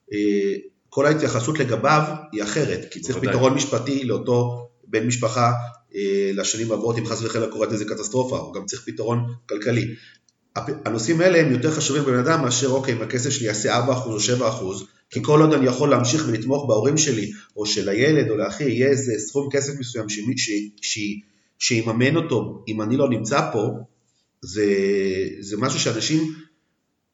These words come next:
Speaker 1: אנשים תמיד יודעים את זה, אנשים שזה קורה, שבתא המשפחתי שלהם, הם יודעים שהם צריכים לעשות את זה, הם יודעים שהם צריכים לדאוג לזה, הם אף פעם לא מגיעים לזה. אה, עכשיו, המתכנן הפיננסי למעשה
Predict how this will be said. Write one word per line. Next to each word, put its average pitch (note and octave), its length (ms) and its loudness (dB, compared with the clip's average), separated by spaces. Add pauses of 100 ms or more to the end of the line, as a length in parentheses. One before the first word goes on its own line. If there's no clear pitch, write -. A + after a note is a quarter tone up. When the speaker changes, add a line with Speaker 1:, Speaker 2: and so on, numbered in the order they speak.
Speaker 1:
אנשים A#2 320 -2
תמיד D3+ 240 0
יודעים D3 320 0
את D#3 100 -2
זה, G3+ 160 0 (360)
אנשים G#2+ 320 -2
שזה G2+ 280 -2
קורה, A2+ 220 -2
שבתא G2+ 300 -2
המשפחתי A#2 380 -4
שלהם, F2+ 200 -4
הם G#2+ 100 -4
יודעים C3 240 0
שהם G3+ 140 -2
צריכים F3+ 200 -4
לעשות E3 240 -2
את D#3 80 -2
זה, D3 60 0
הם B2+ 80 0
יודעים A#2 200 -2
שהם - 120 -4
צריכים D3 220 -6
לדאוג C3+ 180 -2
לזה, C#3 340 0
הם G#2 120 -8
אף G#2 60 -12
פעם C#3 180 0
לא D3 80 -2
מגיעים A2 300 -2
לזה. E2+ 220 -6 (600)
אה, G#2+ 180 0
עכשיו, G#2 280 -2
המתכנן C#3+ 240 0
הפיננסי F#3 460 0
למעשה F#3 580 4